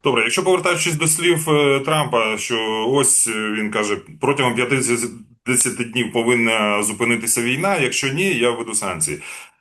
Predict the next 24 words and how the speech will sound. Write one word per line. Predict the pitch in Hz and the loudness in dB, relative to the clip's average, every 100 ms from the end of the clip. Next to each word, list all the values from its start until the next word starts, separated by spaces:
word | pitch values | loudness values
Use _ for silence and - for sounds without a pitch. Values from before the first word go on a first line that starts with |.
| _ 85 | _ 0
Е, | 110 101 - _ | 2 0 -4 _
Путін | 160 208 190 170 | 0 2 2 0
продовжує | 156 131 143 147 139 135 127 - _ 98 | 0 0 2 2 2 2 2 -4 _ -6
бомбити | 113 107 123 120 | -4 2 2 2
українські | 110 104 107 98 104 | 0 0 0 0 -2
міста. | 98 95 90 87 | -2 0 0 0
І, | |
до | 92 113 | 2 0
речі, | 120 107 | 0 -2
Трамп | 123 135 117 | 0 0 0
на | 117 | -2
це | 113 110 | 0 -2
натякав, | 107 117 147 160 156 | -2 -4 0 0 2
е, | 127 113 | 0 0
що | 107 110 | -2 -2
його | 113 117 | -2 -2
дружина | 113 107 110 107 | -4 -6 -4 0
Меланія | 110 120 127 123 107 | 2 2 2 0 0
переймається | 107 104 104 104 87 82 87 | 0 -2 0 0 0 -2 -4
з | - | -4
цього | 87 87 82 - - - | -2 -4 -6 -14 -12 -2
приводу | 139 156 113 113 | 2 2 2 2
і | 110 | 2
йому | 117 117 90 | 2 2 0